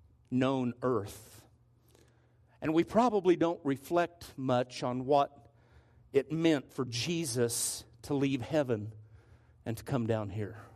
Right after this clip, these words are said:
You see, the Bible says that heaven is a place of unimaginable beauty. Its sights, its sounds, its smells, its splendors are all that Jesus had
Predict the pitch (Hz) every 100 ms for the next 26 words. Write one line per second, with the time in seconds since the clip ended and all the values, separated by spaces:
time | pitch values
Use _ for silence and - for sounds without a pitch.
0 | - _ _ _ _ _ _ _ _ _
1 | - _ _ _ _ _ _ _ _ _
2 | _ _ _ _ _ 123 - 165 156 147
3 | - _ _ 127 127 160 156 - 170 156
4 | 123 - 151 160 151 127 117 - 151 143
5 | 135 120 127 131 127 127 120 131 117 120
6 | 120 123 123 104 95 - - - _ _
7 | _ _ - - - - - 135 127 -
8 | - 139 151 160 - - 117 - - 156
9 | 151 147 151 147 120 120 - - - 156
10 | 143 143 135 117 123 - - - 147 143
11 | 139 139 127 117 - 147 160 165 151 135
12 | 113 156 175 156 160 135 123